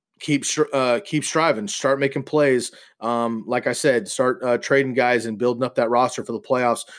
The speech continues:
Start looking ahead to playoff matchups, and maybe you can sit on a couple guys who have a nice playoff matchup, but you don't necessarily need to use yet.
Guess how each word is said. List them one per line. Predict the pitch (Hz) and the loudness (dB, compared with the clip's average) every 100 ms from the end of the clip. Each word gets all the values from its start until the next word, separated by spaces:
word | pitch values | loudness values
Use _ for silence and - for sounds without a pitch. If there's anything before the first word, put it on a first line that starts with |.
| - | -10
Start | - 147 143 | 0 2 2
looking | 143 139 123 | 0 0 0
ahead | 135 143 | 2 2
to | 120 | 0
playoff | - 127 120 123 | 2 2 2 0
matchups, | 127 127 143 - 117 | -2 0 -2 -2 -4
and | 110 | -2
maybe | 123 123 | -2 -2
you | 113 | -6
can | 113 | -8
sit | - 143 | -4 -2
on | 131 117 | 0 -2
a | |
couple | 120 107 | -4 -6
guys | 101 113 110 - - - | -4 -2 -2 -6 -14 -2
who | 131 | 0
have | 117 | 2
a | 117 | 2
nice | 120 113 | 0 0
playoff | - 139 127 110 | 0 4 4 2
matchup, | 127 113 - 101 | 0 -2 0 -2
but | 104 | -2
you | 104 | -2
don't | 117 | -2
necessarily | 113 - 120 113 | -4 -2 -2 0
need | 113 | -2
to | 107 | -2
use | 110 120 101 | 0 0 0
yet. | 117 123 127 | 0 0 -2